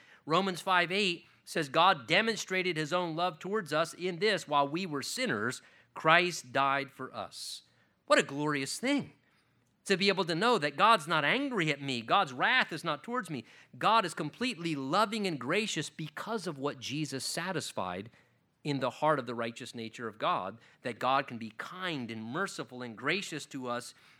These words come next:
in our failures. And what a glorious opportunity through simply believing upon <laughs> and receiving what God's offered in his son Jesus.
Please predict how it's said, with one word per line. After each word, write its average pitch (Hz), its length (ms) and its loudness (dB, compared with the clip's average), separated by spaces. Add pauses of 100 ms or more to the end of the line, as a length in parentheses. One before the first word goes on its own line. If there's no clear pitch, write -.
(140)
in 196 180 2
our 170 160 6
failures. 170 640 0
And 147 140 -6
what 226 100 -2
a 175 80 -2
glorious 185 460 -2
opportunity 180 540 -4
through 135 200 -12
simply 208 580 -6
believing 147 720 -6
upon - 320 -8
<laughs> - 20 -16
and 147 200 -12
receiving 131 720 -8 (320)
what 135 220 -4
God's 143 400 2
offered 135 400 2
in 107 100 -4
his 104 100 -6
son 107 240 -8
Jesus. 92 640 -12